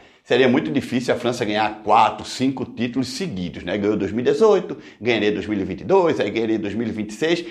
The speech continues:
Pra ganhar dois mil e trinta e empatar com o Brasil seria realmente algo impossível praticamente. Mas no futebol a gente nunca sabe, né? E foi bom também pra baixar um pouco, ó, a bola da seleção francesa, né? Se eu fosse ter que escolher entre uma seleção sul-americana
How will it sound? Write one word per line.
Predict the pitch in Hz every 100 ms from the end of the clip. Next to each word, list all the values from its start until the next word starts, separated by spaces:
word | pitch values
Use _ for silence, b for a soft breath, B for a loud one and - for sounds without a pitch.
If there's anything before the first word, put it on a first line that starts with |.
| B
Pra | - 151
ganhar | 170 160 165
dois | 160
mil | 127 135
e |
trinta | 135 139 135
e | 135
empatar | 117 110 123
com |
o | 107
Brasil | 95 113
seria | 127 135
realmente | 151 151 120 - 117
algo | 151 156
impossível | 185 - 233 - 160 147 -
praticamente. | 117 117 120 95 -
Mas | 180
no | 392
futebol | - 190 151 196 208 - -
a | -
gente | 139 180
nunca | 147 170 -
sabe, | - 92 80
né? | 90 - B B B B B
E | 359
foi | 339 208
bom | 147 156
também | 143 98 117 139 - -
pra | 139
baixar | 139 123 -
um | 123 -
pouco, | 120 127 110
ó, | - B B B B
a | - 110
bola | 101 110 117 117 -
da | 110 120
seleção | - 127 107 117 117
francesa, | 135 127 90 80 85
né? | 87 95
Se | -
eu | 127
fosse | 151 156
ter | 160
que | 180
escolher | 180 220 165 107 104
entre | 123 120
uma | 135
seleção | 151 131 - 131
sul-americana | - 165 175 180 175 104 78